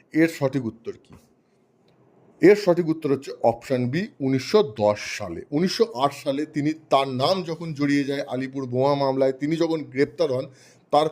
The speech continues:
পরবর্তী সময়ে তিনি আস্তে আস্তে এই চরমপন্থী বিপ্লববাদ থেকে সরে আসেন এবং তিনি আধ্যাত্মিক জীবনে পদার্পণ করেন এবং তিনি উনিশশো দশ খ্রিস্টাব্দে তিনি তার আধ্যাত্মিক জীবনে পদার্পণ করেছিলেন।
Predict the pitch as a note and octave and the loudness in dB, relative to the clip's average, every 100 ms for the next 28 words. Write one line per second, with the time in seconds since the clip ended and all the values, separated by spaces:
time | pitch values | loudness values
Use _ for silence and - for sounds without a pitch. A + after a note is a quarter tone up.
0 | - C3+ E3+ F#3+ F#3+ F#3+ F3+ D3+ D#3 D#3 | -2 0 2 2 0 -4 -8 -4 -6 -2
1 | C#3+ D3+ A#2+ A#2+ - B2+ B2 F#3 A#3 - | 0 0 0 -4 -8 -8 -4 -2 -2 -4
2 | _ _ - C3+ C3+ D3 D#3 F#3 F3 E3 | _ _ 0 0 2 0 0 -2 -4 -4
3 | D3+ D#3 C3 C#3+ D3 D#3 D3 C#3 C3+ C#3+ | -2 -4 -2 -2 2 2 2 -4 -2 -4
4 | C#3 D3+ - A#2+ B2 A2+ F3+ C3 C3+ A3+ | -4 -4 0 4 4 4 -2 -2 -2 -2
5 | - D3+ G3+ G#2 A2 C#3+ D3 F#3 C3 B2+ | -4 -4 -2 -2 0 -2 -2 -10 -6 -2
6 | C#3+ G3+ A2+ A2 G#2+ C#3 C#3+ A#2 G2+ F2 | -2 0 2 2 0 -2 -2 -2 -4 -4
7 | - _ - C#3 C#3+ D3 D#3 E3+ C#3 D3+ | -16 _ -6 -6 -4 -6 -6 -6 -6 -6
8 | - C#3+ A2 B2+ F#3 G3+ - D3 - B2+ | 0 0 2 2 2 0 -6 -8 -2 -2
9 | C3+ F3 B2+ D3+ - _ _ - A#2+ - | 0 -6 -6 -8 -10 _ _ -4 -2 0
10 | C3+ C3+ E3 D#3 - C3+ A#2+ B2 G3 G#3 | -2 0 -2 -2 -4 -6 -4 -2 -2 0
11 | A2 A2 A#2+ G3 G3 G2+ E2+ E2 | 0 0 -2 -6 -2 -4 -6 -14